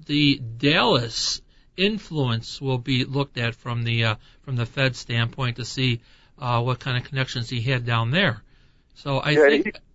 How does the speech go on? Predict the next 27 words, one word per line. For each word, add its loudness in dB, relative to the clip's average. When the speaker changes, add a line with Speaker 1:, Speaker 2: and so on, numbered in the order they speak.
Speaker 1:
I 2
think 0
this 0
is -2
kind 0
of 2
a, 4
a, 2
a 4
creeping -2
thing 0
that 4
is 2
going -6
to -8
be 2
going 0
on 2
for -12
another -2
next -2
couple -2
of 2
weeks 0
until 0
the, 2
uh, 2